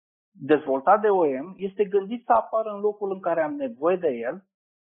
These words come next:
așa că nu am decât să conectez acest dispozitiv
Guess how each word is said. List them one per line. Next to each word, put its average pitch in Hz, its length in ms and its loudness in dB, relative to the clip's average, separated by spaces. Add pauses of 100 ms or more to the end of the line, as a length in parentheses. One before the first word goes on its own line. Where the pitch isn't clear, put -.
(240)
așa 240 220 0
că 240 140 0
nu 233 180 2
am 254 140 4
decât 226 260 -10
să 226 180 0
conectez 220 680 -2 (420)
acest 190 500 0
dispozitiv 151 960 -6